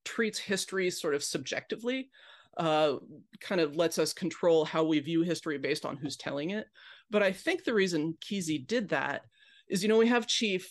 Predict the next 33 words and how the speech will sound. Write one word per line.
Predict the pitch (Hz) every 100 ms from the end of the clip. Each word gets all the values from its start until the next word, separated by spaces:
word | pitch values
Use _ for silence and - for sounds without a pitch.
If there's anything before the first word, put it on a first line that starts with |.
| -
we | - 202
see | - 226
him | 214
in | - 202
his | 180
adolescence | 180 196 175 190 208 175 147 -
losing | 180 196 180 185
his | 180 -
father | - 202 196 185 175 165
and | - 160 147
his | 147 160
whole | - 202
way | 175 175
of | 160
life | 160 151 -
and | 156
the | 143
falls, | - 208 185 175
and | 156 180
then | 196
he | 180 170
goes | 180 165
to | -
World | 156 160 160
War | 147 139
Two, | - - 196 165
and | 135 143
that | 143
also | - 160 -
contributes | 151 160 - 170 151 123 -
to | 123
his | - -
trauma. | - - 269 139 -